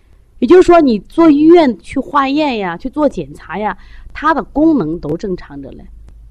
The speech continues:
就生理上没有问题，但是它的症状很明显。那么症状很明显的，就是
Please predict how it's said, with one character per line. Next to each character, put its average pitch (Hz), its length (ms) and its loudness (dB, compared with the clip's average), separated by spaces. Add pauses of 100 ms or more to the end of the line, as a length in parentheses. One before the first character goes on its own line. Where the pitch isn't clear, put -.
(140)
就 226 120 2
生 330 220 2
理 247 120 0
上 156 180 -8
没 165 120 -4
有 233 120 -4
问 165 220 -8
题， 139 300 -18 (340)
但 381 140 2
是 294 120 -4
它 233 80 -6
的 247 140 -6 (100)
症 330 360 4
状 175 220 -4
很 156 180 -12
明 151 260 -8
显。 170 260 -14 (840)
那 294 80 -2
么 311 60 2
症 427 180 4
状 415 120 6
很 277 120 0
明 247 160 2
显 185 220 -8
的， 151 220 -16
就 - 160 -12
是 170 480 -6